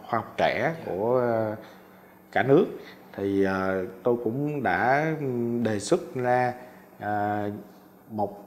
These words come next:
Speaker 1: cái phương pháp mới, đó là mình kết hợp giữa cái phẫu thuật nội soi cộng như với cái phẫu thuật tán sỏi qua da để mà điều trị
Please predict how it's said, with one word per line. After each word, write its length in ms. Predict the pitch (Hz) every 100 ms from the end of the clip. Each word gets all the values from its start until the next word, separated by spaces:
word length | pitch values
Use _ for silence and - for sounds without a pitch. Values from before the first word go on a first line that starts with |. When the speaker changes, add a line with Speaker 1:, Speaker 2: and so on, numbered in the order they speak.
| - -
Speaker 1:
cái 120 | 151 147
phương 120 | 135
pháp 220 | 156 -
mới, 260 | 135 143 247 - - - - -
đó 80 | 139
là 120 | 151
mình 260 | 113 107 98 95
kết 180 | 185 185
hợp 400 | 107 95 - -
giữa 220 | 98 92 -
cái 100 | 147
phẫu 160 | 92 110
thuật 220 | 107 98
nội 120 | 95
soi 340 | - 123 120 113 -
cộng 240 | 92 123
như 200 | 120 123 131 123
với 280 | 120 135 180 185
cái 80 | 165
phẫu 260 | - 95 -
thuật 120 | - -
tán 200 | 107 160
sỏi 200 | - 110
qua 120 | 127
da 280 | 113 113 110 - - - - - 101
để 200 | 92 127
mà 360 | 127 107 101
điều 220 | 98 104 101
trị 360 | 104 92 95 107